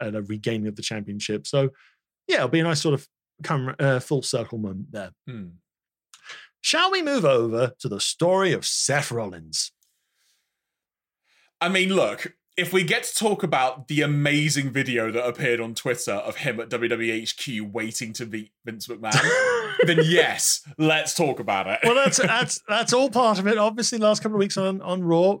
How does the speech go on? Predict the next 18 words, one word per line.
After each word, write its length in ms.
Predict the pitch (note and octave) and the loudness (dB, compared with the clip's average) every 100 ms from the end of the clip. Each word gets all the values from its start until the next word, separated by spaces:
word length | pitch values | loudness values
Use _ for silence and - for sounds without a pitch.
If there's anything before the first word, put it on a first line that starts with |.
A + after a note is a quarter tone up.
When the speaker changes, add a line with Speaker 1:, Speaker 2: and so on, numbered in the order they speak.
| _ | _
Speaker 1:
uh, 160 | D#3 C#3+ | 0 0
Seth 240 | D3 E3+ | 2 0
Rollins 220 | F3 E3+ C#3 | 2 2 2
has 60 | |
been 160 | C#3+ D3+ | 2 2
trying 360 | D3 E3 E3 D3+ | 2 0 2 4
to 80 | |
get 140 | D3+ D3+ | 4 4
his 120 | D3 | 2
way 300 | C#3+ C#3+ D3 C#3+ | 4 4 4 2
to, 280 | D3+ C3+ B2 _ _ _ _ - | 2 2 0 _ _ _ _ 0
to, 340 | D3+ C3+ D3 - | 2 2 0 -2
to 400 | D3 C3 B2 - C3+ | 2 2 2 -2 -2
WrestleMania. 640 | C#3 - C3+ B2 C3 F3 | -2 0 0 0 2 2
He 160 | D#3 D3+ | 2 0
tried 360 | - E3+ E3 | 2 2 2
to 80 | D#3+ | 0
take 420 | D3 E3 D3 - | -2 0 -2 -6